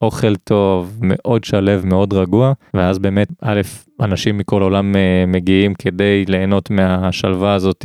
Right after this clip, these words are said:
ומהשמש ולהטעין את המצברים, אבל מעבר לזה, זה גם, אה, אה, לאחרונה נתמך מאוד ב-, אה, במקומות תעסוקה, טכנולוגיה וכדומה.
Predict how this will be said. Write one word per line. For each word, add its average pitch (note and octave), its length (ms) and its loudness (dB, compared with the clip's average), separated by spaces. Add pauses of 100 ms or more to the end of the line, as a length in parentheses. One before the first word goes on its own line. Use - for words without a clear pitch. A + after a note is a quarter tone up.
ומהשמש G2 1300 0
ולהטעין F#2+ 440 0
את G2 80 -2
המצברים, G#2 560 0 (680)
אבל F2 240 0
מעבר A2+ 320 2
לזה, G2 400 2
זה F2+ 160 0
גם, F2+ 320 0
אה, F#2 380 2
אה, F#2 80 2
לאחרונה G2 420 0
נתמך G#2 460 -2
מאוד A2 420 2
ב-, F2+ 60 0
אה, F#2 640 2
במקומות F#2+ 400 -2
תעסוקה, A#2 560 -2 (480)
טכנולוגיה G2 640 0
וכדומה. F2+ 400 -2